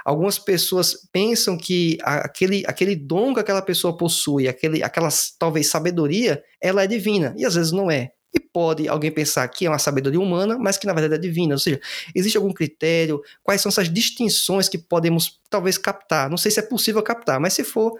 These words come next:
o senhor puder externar, isso também ajuda bastante, né? Porque aí fi-, facilita, inclusive, de como a gente conduzir a nossa vida,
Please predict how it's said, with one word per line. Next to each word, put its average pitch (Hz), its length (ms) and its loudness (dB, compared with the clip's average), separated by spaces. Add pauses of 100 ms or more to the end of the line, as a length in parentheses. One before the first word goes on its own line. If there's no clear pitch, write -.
o 170 80 -2
senhor 170 160 0
puder 165 160 2
externar, 160 640 0
isso - 180 0
também 175 200 0
ajuda 170 240 0
bastante, 170 500 0
né? 165 200 -2 (100)
Porque 156 240 -4
aí 151 180 2
fi-, 175 180 -4
facilita, 202 680 0
inclusive, 185 380 0
de 175 40 -8
como 202 160 -2
a - 40 0
gente 214 180 -4
conduzir 202 560 0
a 247 40 0
nossa 175 300 2
vida, 151 460 0